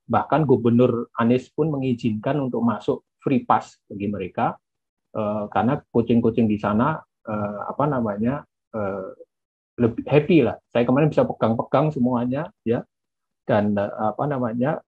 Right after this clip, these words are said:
ngajari teknik yang saya ajarkan di, eh, teknik yang saya ajarkan T T P A namanya, tas terapi itu, untuk bisa, eh, apa namanya, yang sakit bisa cepat pulih ataupun mensinkronkan dari, eh, apa, orang-orang sekitar situ.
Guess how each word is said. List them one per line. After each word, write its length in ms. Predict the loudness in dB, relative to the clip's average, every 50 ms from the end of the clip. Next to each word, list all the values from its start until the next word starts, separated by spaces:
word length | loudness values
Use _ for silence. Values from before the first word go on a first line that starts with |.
| _ _ _ _ _ _ _ _
ngajari 400 | -2 -2 0 0 2 2 2 2 2 2
teknik 320 | 0 0 -2 -4 -6 -2
yang 240 | -4 -4 -4 -4 -6
saya 160 | -6 -6 -6
ajarkan 560 | -4 -2 -2 -2 -2 -2 -2 -2 -2 -2 -4 -6
di, 160 | -8 -10 -12 _ _ _ _ _ _ _ -8
eh, 320 | -8 -8 -8 -8 -10 -10 -14 -8 _
teknik 240 | -4 -2 -2 -4 -4
yang 240 | -6 -8 -8 -8 -10
saya 160 | -10 -10 -8
ajarkan 400 | -6 -4 -6 -6 -4 -4 -4 -2
T 80 | -2 -2
T 80 | -2 -4 -4
P 80 | -2 -2
A 80 | 0
namanya, 400 | 0 0 -2 -4 -6 -8 -8 -6
tas 160 | -6 -6 -6
terapi 480 | -6 -8 -6 -4 -6 -6 -6 -8 -8 -6
itu, 160 | -6 -6 -6 -6 -10 _ _ _ _ _ _ _ _
untuk 320 | -6 -6 -4 -2 -4 -4
bisa, 560 | -4 -6 -6 -4 -4 -2 -2 -2 -2 -4 -8 -12 _ _ _ _ _ -12
eh, 320 | -10 -8 -8 -8 -8 -10 -12 -12 -10
apa 240 | -10 -8 -6 -4 -2
namanya, 400 | -2 0 0 0 0 0 0 0
yang 80 | -4 -6
sakit 480 | -10 -14 -14 -10 _ -2 -2 -2 -4 -6 -8
bisa 400 | -10 -8 -6 -6 -6 -6 -6 -10 -14 -18 _
cepat 320 | -12 -10 -8 -8 -8 -8 -6
pulih 400 | -4 0 2 2 2 2 0 -6 -16
ataupun 480 | -12 -8 -8 -4 -2 -2 -2 0 0 -2
mensinkronkan 720 | 0 0 0 0 0 0 2 2 2 2 0 0 0 0
dari, 320 | 0 0 0 0 -2 -2 -4 -8 _ _ _ _ _ _ _ _ _ _ _
eh, 520 | -10 -8 -8 -6 -6 -8 -8 -10 -12 -14 -16 -18 -20 _ _ _ _ -8
apa, 180 | -6 -4 -2 0
orang-orang 460 | 2 2 2 2 0 0 0 0 0
sekitar 320 | -2 -4 -4 -4 -4 -6
situ. 240 | -6 -10 -16 -16 -18